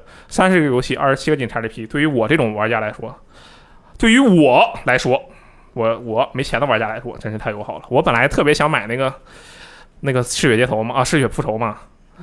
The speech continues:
我当时一看，我的妈呀，Steam 上四百八十多，然后再一看 Xbox 上六百多，买个屁啊！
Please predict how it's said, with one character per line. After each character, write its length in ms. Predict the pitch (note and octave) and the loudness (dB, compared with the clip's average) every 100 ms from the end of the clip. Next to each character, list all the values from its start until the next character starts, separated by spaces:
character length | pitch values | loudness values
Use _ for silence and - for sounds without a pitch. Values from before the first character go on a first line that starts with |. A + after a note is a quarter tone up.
| - | -10
我 120 | - | -4
当 120 | A2+ D3 | -2 0
时 80 | |
一 40 | D#3 | -2
看， 140 | - - | -6 -12
我 240 | C#3 B2 | -2 0
的 80 | D3 | 2
妈 400 | B2+ F3+ F#3+ F#3+ | 2 2 2 2
呀， 100 | D3 - - - - - _ | 2 -2 -16 -20 -20 -20 _
Steam 400 | - C3+ G#3+ C4 | -4 2 2 4
上 100 | F#3 | 2
四 180 | E3 D#4+ | 2 2
百 120 | C4+ | 0
八 200 | A2 C#3 | 0 0
十 80 | - | 0
多， 160 | A#2+ A#2+ - - _ _ - - | -2 -6 -14 -20 _ _ -20 -10
然 100 | - | 0
后 60 | D3 | 2
再 100 | G#3+ | 2
一 60 | D3+ | 2
看 200 | F#3+ D#3 | 2 2
Xbox 360 | C#3+ - C4+ | 0 2 2
上 120 | C#4 - | 4 4
六 120 | G4+ | 4
百 100 | C3 | 2
多， 220 | A#2+ B2 - - _ - | 0 -4 -6 -20 _ -14
买 140 | - C3+ | -4 0
个 80 | |
屁 200 | G3+ - - - | 2 0 -4 -16
啊！ 240 | C#3 A#2 | -8 -8